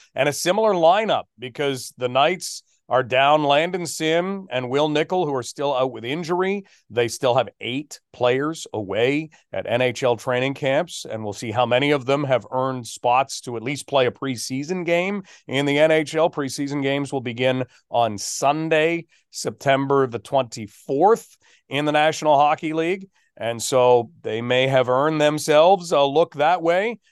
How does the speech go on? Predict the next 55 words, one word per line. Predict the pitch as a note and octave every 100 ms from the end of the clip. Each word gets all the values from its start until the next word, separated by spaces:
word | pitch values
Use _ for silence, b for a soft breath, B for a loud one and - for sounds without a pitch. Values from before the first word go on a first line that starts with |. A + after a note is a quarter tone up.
| _ - G2+
Will | G#2+ A#2
they | B2+
be | B2+
back | C#3 E3 -
for | D#3+
opening | F3 F3 F3+
night | F#3+ F#3+
is | D3 C3
always | C3 C#3 D3+ E3 D#3
the | D3+
question. | E3+ G3 - C3+
The | B2
Knights | B2+ C3
tend | - C3+
to | C3+
have | C#3
a |
lot | C3+ C#3
of | B2+
players | C#3+ C3 A#2+
at | B2
N | C3
H | B2 C#3
L | B2
camps, | - D3 A2+ - b b
and | G#2+ A#2
it's | A2+
just | C#3 C#3+ D3+
about | C3+ G#2+
getting | A#2+ C#3+ D3+
through | B2+ - - D3 D3 D3
tonight | C#3+ C3+ C3+ C3 C3+ b b
healthy. | - B2+ C3+ - A2 F2
That's | A#2 C3+ -
what | B2 B2+ -
you | A#2 A#2
want | A2+ A2 A2
to | -
do. | G#2+ G#2+ E2+
So | - A#2 G#2+ G2 B B
seven | - D3+ E3+
o'clock | D#3 E3 D#3+ -
start | E3 D3+ C#3+
time | D3+ C#3+ C#3 C#3 b b b
as | A2 A2+ A#2+ A2
we | B2 C3+
record | B2 D3 C#3+ C3
this | C3+ C3+
on | C#3+ B2 A#2+
Friday | - C3 B2+ C#3 C#3
morning | C3 C3+ C3+ C3+
ahead | A#2+ A#2+ C3+ C3
of | A#2
the | B2+
Knights | B2+ B2+ -